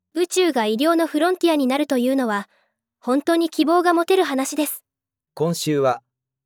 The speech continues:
Speaker 1: 日本の民間企業の月探査ミッション、米国と中国における再利用可能ロケットの開発競争、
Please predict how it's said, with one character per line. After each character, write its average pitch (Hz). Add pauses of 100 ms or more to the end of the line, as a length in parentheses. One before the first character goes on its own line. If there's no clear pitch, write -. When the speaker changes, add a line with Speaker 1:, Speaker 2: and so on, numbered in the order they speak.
Speaker 1:
日 147
本 208
の 190
民 180
間 196
企 196
業 160
の 101
月 -
探 175
査 165
ミ 147
ッ -
シ -
ョ 95
ン、 95 (680)
米 175
国 190
と 185
中 208
国 170
に 110
お 101
け 120
る 110
再 170
利 202
用 165
可 123
能 165
ロ 160
ケ 175
ッ -
ト 131
の 95
開 131
発 143
競 135
争、 92